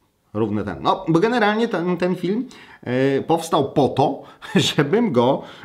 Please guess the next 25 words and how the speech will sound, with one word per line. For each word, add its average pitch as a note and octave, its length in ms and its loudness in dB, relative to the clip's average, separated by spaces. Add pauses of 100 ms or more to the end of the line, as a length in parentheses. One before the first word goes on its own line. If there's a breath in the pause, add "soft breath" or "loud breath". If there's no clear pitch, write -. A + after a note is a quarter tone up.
(100)
e, C3 180 2
mógł B2+ 340 6
porównać, F#3 560 2
czy F#3 300 0
to B2+ 140 2
jest C#3+ 180 2
to C3+ 80 -4
samo B2+ 240 0
piwo, B2 260 -2
czy G2+ 140 -4
jest F2+ 160 -4
może F2 160 -10
lepsze, G#2 300 -6
czy F2+ 120 -10
jest E2 120 -10
gorsze G#2+ 360 -4
i F#2 40 -6
tak F#2 160 -8
dalej. - 240 -10 (580 loud breath)
Em, A2+ 880 0 (1200)
to D#3+ 160 2
jest D3+ 240 2
po G#2 80 -12
prostu A2 760 -6 (500)
piękne. F#2 440 -6